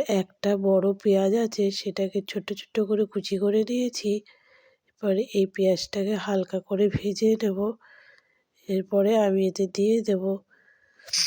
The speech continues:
আগে থেকে কেটে রাখা কুমড়ো টুকরোগুলো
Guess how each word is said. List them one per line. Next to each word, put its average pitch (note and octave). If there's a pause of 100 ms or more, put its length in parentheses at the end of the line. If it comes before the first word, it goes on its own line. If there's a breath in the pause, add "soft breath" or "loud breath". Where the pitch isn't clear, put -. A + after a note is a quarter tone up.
(1600 loud breath)
আগে G3
থেকে G3
কেটে G3+
রাখা F#3+ (140)
কুমড়ো G3 (160)
টুকরোগুলো G#3+